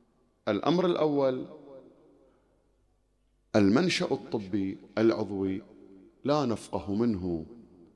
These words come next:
لا سطوره ولا مفرداته ولا أبجدياته، ومن باب احترام العقول واحترام عقلي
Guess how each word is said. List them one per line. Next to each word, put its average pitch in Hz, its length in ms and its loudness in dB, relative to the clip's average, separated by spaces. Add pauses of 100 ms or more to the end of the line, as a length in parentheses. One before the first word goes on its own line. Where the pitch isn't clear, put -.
(260)
لا 131 220 4
سطوره 135 680 0
ولا 156 480 -2
مفرداته 117 840 -2
ولا 123 420 0
أبجدياته، 104 680 -6 (1900)
ومن 113 300 6
باب 135 220 6
احترام 117 520 0
العقول 95 540 0
واحترام 117 580 -2
عقلي 135 400 -8